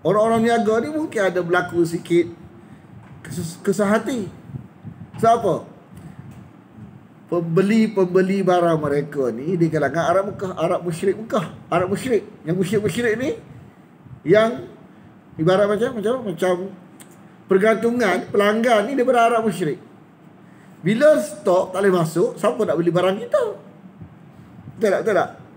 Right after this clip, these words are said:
Ha, duk, duk andai, duk perasaan aku ni. Nanti siapa nak beli barang kita? Ada perasaan, perasaan orang yang ni. Lagu tu. Jadi ayat ni ditujukan pada puak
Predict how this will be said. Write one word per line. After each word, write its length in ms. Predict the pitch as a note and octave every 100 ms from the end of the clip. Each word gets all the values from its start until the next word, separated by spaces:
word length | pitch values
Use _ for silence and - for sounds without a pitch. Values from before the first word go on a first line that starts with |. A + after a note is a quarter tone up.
| - - -
Ha, 160 | A2
duk, 160 | B2+ D3+ -
duk 40 | -
andai, 360 | D3 D3+ D#3 - - D3+
duk 80 |
perasaan 360 | - D3+ D#3 D3+
aku 100 | D3 B2
ni. 60 | A2+
Nanti 180 | C3 E3
siapa 140 | F#3 E3+
nak 120 | C3+
beli 80 | D3
barang 220 | C#3+ D#3 F#3+
kita? 180 | - F4+ - - - - - - - - - - - - - - - - -
Ada 100 | E3
perasaan, 240 | F#3 F#3 -
perasaan 320 | G3 F#3 G3
orang 280 | F#3+ G3 G3
yang 120 | F#3+ G#3+
ni. 80 | - - - - - - -
Lagu 160 | F#3+ F#3
tu. 160 | G#3 - - - - - - - - - - - - - - - - - - - - - - - - - - - - - - - - -
Jadi 160 | G#3
ayat 400 | B3 A#3 B3 B3+
ni 80 | D4
ditujukan 480 | C#4 B3+ C4 B3 B3
pada 60 | A#3+
puak 180 | A#3+